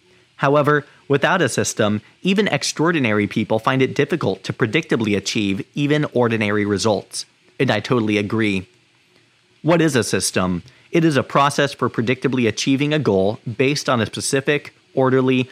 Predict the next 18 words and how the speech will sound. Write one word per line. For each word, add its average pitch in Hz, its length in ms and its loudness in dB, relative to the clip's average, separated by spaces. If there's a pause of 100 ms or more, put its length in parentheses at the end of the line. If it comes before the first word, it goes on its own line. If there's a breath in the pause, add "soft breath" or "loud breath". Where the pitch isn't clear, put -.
(120)
repeatable 139 560 0
principles 139 480 0
and 123 140 -2
practices. 104 720 0 (560 loud breath)
Systems 107 640 0
leverage 123 500 0
your 101 120 -2
time, 123 600 -2
money, 107 420 0
and 98 160 -2
abilities. 95 720 0 (380 loud breath)
They 139 160 2
are 135 120 2
great 143 360 0
tools 120 420 2
for - 160 -2
personal 113 460 -2
growth. 117 420 0